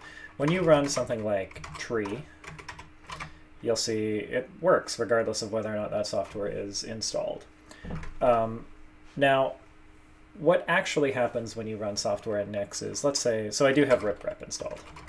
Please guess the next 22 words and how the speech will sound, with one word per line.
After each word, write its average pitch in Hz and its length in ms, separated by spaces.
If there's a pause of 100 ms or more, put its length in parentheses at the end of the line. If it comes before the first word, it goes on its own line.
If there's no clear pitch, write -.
(140)
and 120 140
I'll 107 140
run 107 180
R 113 180
G 104 220
help, - 320
and 110 160
you'll 101 100
see 101 200
it 101 280
works. - 320 (440)
But 123 320 (1040)
rip 170 240
grep, 123 220 (320)
really, 117 380
the 123 60
path 120 340
that 117 120
that 113 160
exists 110 420
at 107 220
is 107 440